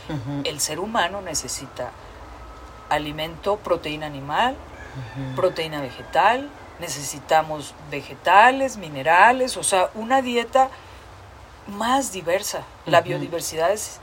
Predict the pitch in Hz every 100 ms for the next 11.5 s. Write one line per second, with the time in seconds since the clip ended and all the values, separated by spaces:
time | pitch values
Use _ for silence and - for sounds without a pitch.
0 | - 190 165 151 139 139 208 - 180 139
1 | - 175 196 214 226 214 196 190 - 185
2 | 220 233 - - - - 180 170 165 175
3 | 170 165 - 208 254 254 - - - 214
4 | 220 226 196 180 220 233 240 220 208 190
5 | 190 170 156 143 131 - - - - -
6 | 131 113 - 165 156 - 240 285 339 -
7 | - - - - - - - - 165 156
8 | 160 160 226 269 - 359 - - - -
9 | 147 160 160 139 123 - - 143 156 143
10 | - - - 160 143 196 143 - 202 190
11 | 175 143 139 131 -